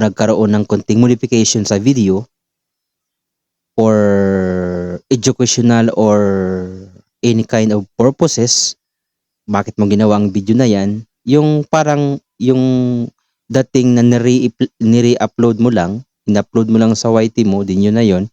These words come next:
naging content mo na, which hindi naman talaga sa'yo, eh, wag na wag na po natin gagawin yun.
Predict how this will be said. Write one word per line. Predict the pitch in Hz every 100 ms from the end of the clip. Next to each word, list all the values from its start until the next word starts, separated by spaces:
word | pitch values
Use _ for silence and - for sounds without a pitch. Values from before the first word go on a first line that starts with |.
| _ _ -
naging | 101 104
content | 107 107 104 104
mo | -
na, | 98 95 - _ _ _ _ _ -
which | 117 110 - - - _
hindi | 110 104 110
naman | 110 107 104
talaga | 107 107
sa'yo, | 104 127 107 113 - _ _ _ _ _ _ _ -
eh, | 98 98
wag | 104
na | 110 110
wag | 104
na | 107
po | - 107
natin | 101 98 98
gagawin | 95 95 95 90 90
yun. | 92